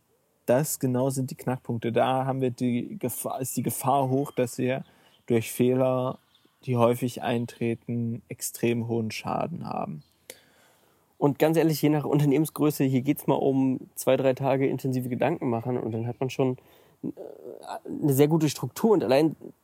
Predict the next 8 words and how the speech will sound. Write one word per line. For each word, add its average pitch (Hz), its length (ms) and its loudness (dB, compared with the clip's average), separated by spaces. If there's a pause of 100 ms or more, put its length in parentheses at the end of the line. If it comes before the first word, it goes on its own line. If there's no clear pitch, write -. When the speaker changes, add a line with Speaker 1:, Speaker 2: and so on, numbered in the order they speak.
(120)
Speaker 2:
mal 151 180 4
drüber 160 220 4
nachzudenken, 147 1000 2 (600)
hilft 165 320 4
da 151 60 4
schon 135 200 0
viel 143 220 2
weiter 127 460 4